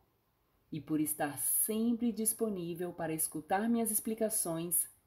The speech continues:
e meus pedidos. Eu te amo, Pai. Leitura de Hebreus,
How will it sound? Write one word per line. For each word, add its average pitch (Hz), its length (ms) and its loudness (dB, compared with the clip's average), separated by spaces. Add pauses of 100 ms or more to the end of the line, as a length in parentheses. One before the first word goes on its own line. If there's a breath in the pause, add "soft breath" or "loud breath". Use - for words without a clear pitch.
(440)
e 208 60 -4
meus 135 320 -2
pedidos. 117 760 -6 (1080)
Eu 139 140 2
te 202 240 -6
amo, 120 320 -2
Pai. 113 360 -8 (2250)
Leitura 285 480 8
de 269 140 8
Hebreus, 139 640 2